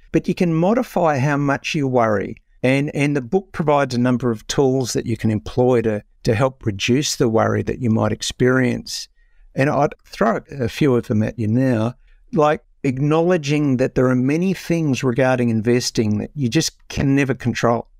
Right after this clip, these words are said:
Con-, so control the things you can, but it's futile worrying about the things that you can't. And I,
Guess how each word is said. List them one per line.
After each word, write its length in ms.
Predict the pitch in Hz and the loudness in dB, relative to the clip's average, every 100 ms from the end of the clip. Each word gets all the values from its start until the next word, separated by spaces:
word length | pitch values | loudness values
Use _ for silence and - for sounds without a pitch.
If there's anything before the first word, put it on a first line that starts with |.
| - | -8
Con-, 180 | - 147 | -4 -2
so 340 | - - 156 | -2 0 0
control 500 | 147 151 - 175 208 | 0 -4 0 0 0
the 80 | 196 | -2
things 400 | - 160 143 - | -2 -4 -2 -2
you 160 | 131 110 | -2 -2
can, 640 | - - 135 139 95 - - - - | -2 -2 0 0 -2 -6 -20 -20 -6
but 140 | 151 147 | -2 0
it's 180 | 151 | -2
futile 640 | - - 170 220 190 170 127 | -8 -4 0 0 0 0 0
worrying 480 | 127 131 131 123 113 | 0 2 2 2 0
about 320 | 110 113 - | 0 -2 -4
the 80 | 113 | -10
things 440 | - 120 110 - | -2 0 0 0
that 120 | 120 | -4
you 140 | 127 107 | -4 -4
can't. 500 | - 131 120 110 120 | -2 0 0 -2 -2
And 100 | |
I, 100 | 127 | -2